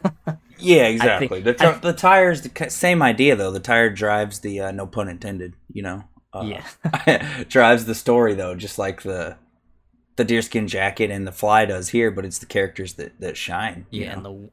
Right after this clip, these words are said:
Speaker 1: and the world building. Like, you could see, as I said, like, I could see them on the road and just making a road trip movie and just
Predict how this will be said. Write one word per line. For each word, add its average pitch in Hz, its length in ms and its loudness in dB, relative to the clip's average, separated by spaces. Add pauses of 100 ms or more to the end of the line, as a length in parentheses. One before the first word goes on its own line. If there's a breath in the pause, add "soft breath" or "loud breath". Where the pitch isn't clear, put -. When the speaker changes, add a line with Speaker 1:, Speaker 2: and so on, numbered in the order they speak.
Speaker 1:
and 131 100 -4
the 123 80 -2
world 101 420 -12
building. 98 440 -16
Like, 104 240 -14
you 117 100 -8
could 104 200 -12
see, 101 560 -10 (280)
as 127 100 -2
I 127 40 0
said, 117 160 -6
like, 107 140 -6
I 110 80 -2
could 110 120 -12
see 117 160 -6
them 101 180 -8
on 98 120 -4
the 98 100 -10
road 98 460 -12
and 117 120 -12
just - 280 -14
making 101 240 -8
a 95 80 -12
road 87 240 -16
trip - 200 -16
movie 92 340 -16 (120)
and 107 100 -12
just 107 140 -14